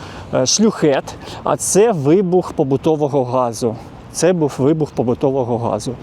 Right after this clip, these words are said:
Бачите, який жах. Дуже, дуже стрьомно, тому що, знаєте, поряд з вами може проживати, да, теж поверхом вище, поверхом нижче,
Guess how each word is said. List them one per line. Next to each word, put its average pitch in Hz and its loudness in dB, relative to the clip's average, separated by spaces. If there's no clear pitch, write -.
Бачите, 139 -2
який 147 2
жах. 120 -4
Дуже, 185 4
дуже 180 4
стрьомно, 214 2
тому 170 0
що, 160 2
знаєте, 180 2
поряд 170 2
з 127 -4
вами 160 0
може 147 0
проживати, 131 0
да, 131 2
теж 139 -2
поверхом 139 2
вище, 151 2
поверхом 131 2
нижче, 147 2